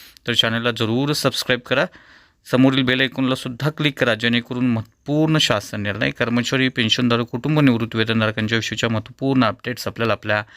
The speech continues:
YouTube चॅनलवरती सर्वात अगोदर पाहावयास मिळतील. जसं की आपण स्क्रीनवर पाहताय, दिनांक तीन सप्टेंबर दोन हजार पंचवीस रोजी निर्गमित झालेलं हे महत्त्वपूर्ण असं परिपत्रक, याचा विषय अतिशय महत्त्वाचा आहे. दिनांक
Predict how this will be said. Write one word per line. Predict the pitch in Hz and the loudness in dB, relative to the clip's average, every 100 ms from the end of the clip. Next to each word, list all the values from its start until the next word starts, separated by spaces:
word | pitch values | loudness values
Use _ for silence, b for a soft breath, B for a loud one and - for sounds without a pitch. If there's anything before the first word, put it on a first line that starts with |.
| B B B - | B B B -6
YouTube | 110 120 117 135 - | 2 2 2 -2 -2
चॅनलवरती | 110 104 101 127 | -2 -2 -4 -6
सर्वात | - 104 98 101 | -4 0 0 0
अगोदर | 101 104 110 | -4 -4 -4
पाहावयास | 104 95 98 - | -4 -4 -6 -6
मिळतील. | 101 95 90 - _ _ - | -4 -4 -6 -12 _ _ -8
जसं | 139 170 | 0 2
की | 180 | 4
आपण | 185 196 | 2 0
स्क्रीनवर | - - - 160 170 175 | -2 -6 -2 0 4 4
पाहताय, | 160 131 113 156 | 6 4 4 0
दिनांक | 147 147 160 151 | 2 2 2 0
तीन | 160 - 165 185 | -4 -2 0 0
सप्टेंबर | 185 147 - 151 151 151 | 0 -2 2 2 4 4
दोन | 151 135 135 | 4 6 6
हजार | 127 143 | 4 2
पंचवीस | 139 127 117 135 131 135 | 2 0 0 -4 -2 -2
रोजी | 127 147 | 2 4
निर्गमित | 139 120 127 | 4 6 2
झालेलं | 123 123 123 123 | 0 -2 0 2
हे | 127 | 4
महत्त्वपूर्ण | 117 110 135 156 156 151 | 2 -2 -2 2 6 6
असं | 127 117 | 4 2
परिपत्रक, | 117 110 110 110 165 185 b b b b - | 0 2 0 2 2 0 b b b b -6
याचा | 123 147 | -2 2
विषय | 147 143 180 | 2 4 4
अतिशय | 175 151 147 147 | 4 2 -2 2
महत्त्वाचा | 135 123 110 123 117 123 117 | 4 2 4 2 2 2 0
आहे. | 120 139 | 2 -2
दिनांक | 135 123 131 | -2 2 2